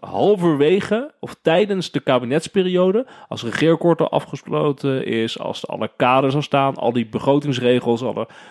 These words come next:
Speaker 2: begrotingen zijn dan op orde, startnota's, bla, bla, bla. Dat is er allemaal. Dan kan je halverwege de, de, de, de rit, kan je lastig allerlei, eh, uitgavenpatronen gaan aanpassen, vooral structureel, want dat is dan gewoon al dichtgeschroeid.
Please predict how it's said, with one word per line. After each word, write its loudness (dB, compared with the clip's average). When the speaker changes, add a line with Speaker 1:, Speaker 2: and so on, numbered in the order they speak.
Speaker 2:
begrotingen 0
zijn -2
dan -6
op -4
orde, 2
startnota's, -2
bla, -4
bla, -4
bla. 0
Dat -16
is -4
er 2
allemaal. -2
Dan -4
kan -2
je -2
halverwege 0
de, -6
de, -14
de, -12
de -14
rit, -6
kan 2
je 6
lastig 2
allerlei, 2
eh, -4
uitgavenpatronen 0
gaan -8
aanpassen, -6
vooral 0
structureel, -4
want -10
dat -10
is -10
dan -4
gewoon -6
al 2
dichtgeschroeid. 0